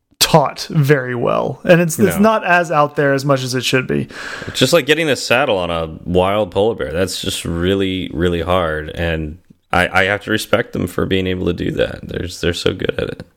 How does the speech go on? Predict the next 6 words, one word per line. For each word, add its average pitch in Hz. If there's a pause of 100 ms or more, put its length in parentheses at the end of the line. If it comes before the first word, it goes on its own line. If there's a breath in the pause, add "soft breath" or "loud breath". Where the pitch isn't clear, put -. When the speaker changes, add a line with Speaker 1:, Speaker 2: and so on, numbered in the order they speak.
(880 loud breath)
Speaker 1:
And 165
the 156
saddle 175
makers 147
themselves, 143
Speaker 2:
Oh, 156